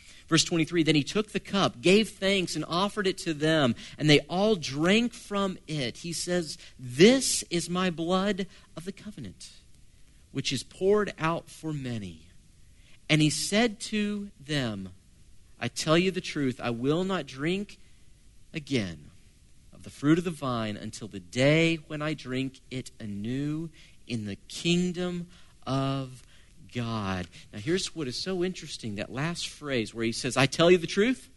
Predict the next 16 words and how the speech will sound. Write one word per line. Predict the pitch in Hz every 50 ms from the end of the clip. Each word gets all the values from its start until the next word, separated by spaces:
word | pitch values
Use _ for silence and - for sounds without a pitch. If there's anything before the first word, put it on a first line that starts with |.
| - - - - - - - - - - - - - - - -
I | - 196
won't | 247 294 302 285 269 - - - - - - - - 123
drink | 123 151 202 254 285 285 277 - -
the | - 202
fruit | - - 240 240 240
of | 226
the | 220
vine | 190 196 202 202 196 190 190 185 165
until | 151 151 147 - - 277 294 294 277 254 208 165 131 113 98 92 - - - - -
such | - - - - 233 214 - -
and | 202 190
such | - 202 175 165 - - 151
day, | 151 143 127 107 104 - -
until | 233 233 - - - 339 311 294 269
this | 247 226 - -
moment." | 196 196 180 180 175 151 123 107 -